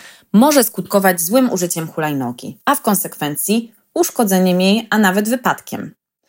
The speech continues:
W laboratorium zweryfikowaliśmy wytrzymałość uchwytów oraz słupka kierownicy. Wszystkie modele zaliczyły testy pozytywnie.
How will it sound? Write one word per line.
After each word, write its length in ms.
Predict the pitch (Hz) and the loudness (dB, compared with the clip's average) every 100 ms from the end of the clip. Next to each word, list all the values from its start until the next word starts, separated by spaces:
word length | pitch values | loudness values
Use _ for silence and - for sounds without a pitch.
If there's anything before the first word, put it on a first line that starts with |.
| _ _ | _ _
W 20 | |
laboratorium 680 | 190 190 196 185 165 165 208 | 2 4 4 4 2 4 4
zweryfikowaliśmy 840 | 226 214 226 - 220 214 214 - 202 | 4 2 2 0 2 2 2 2 2
wytrzymałość 640 | 190 - 185 170 165 - | 0 -2 2 2 2 0
uchwytów 500 | - - 139 196 214 | -6 -2 -2 0 0
oraz 260 | - 175 170 | 2 2 0
słupka 320 | - 190 170 | -4 -2 -2
kierownicy. 720 | 156 147 143 143 123 - 117 107 | -2 -2 -2 -2 -4 -4 -8 -8
Wszystkie 560 | - - 302 302 - 208 | -8 -4 -2 -2 -2 0
modele 400 | 180 165 165 165 | 2 4 4 2
zaliczyły 480 | 151 143 139 165 156 | 0 -4 -2 -2 0
testy 360 | - 151 - | -2 -4 -6
pozytywnie. 680 | - 147 156 160 135 120 82 | -6 -4 -4 -2 -2 -4 -8